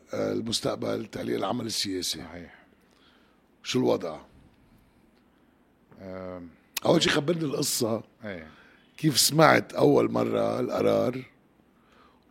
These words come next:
Speaker 1: وش-، وشو عملت؟ شو التداعيات اللي عملتها اللي قلت إنه طيب أوكي هيدا هو اللي لازم ناخده هلا ال-
Speaker 2: لا، القرار ما كان، آه،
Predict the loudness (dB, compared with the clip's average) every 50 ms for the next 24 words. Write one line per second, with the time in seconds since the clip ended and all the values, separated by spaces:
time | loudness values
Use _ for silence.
0 | _ _ _ _ -14 -6 -4 -4 -4 -4 -6 -6 -4 -4 -2 0 4 6 8 8
1 | 8 8 8 6 4 0 -2 0 0 2 2 2 2 4 4 2 2 2 0 -2
2 | -4 -2 -2 -2 -2 -2 -2 -2 -2 -2 -2 -4 -6 -6 -8 -8 -6 -6 -6 -4
3 | -4 -4 -4 -4 -6 -8 -8 -6 -8 -6 -6 -6 -6 -4 -4 -4 -4 -2 -2 -2
4 | -2 -2 -2 -4 -6 -6 -8 -8 -8 -10 -12 -12 -12 -10 -10 -10 -8 -8 -10 -10
5 | -10 -10 -12 -12 -14 -14 -16 -18 -18 -18 -18 -12 -10 -10 -10 -10 -10 -12 -14 -12
6 | -10 -8 -4 0 2 2 2 0 -2 -4 -6 -6 -6 -4 -4 -4 -4 -4 -6 -6
7 | -6 -4 -4 -4 -6 -8 -10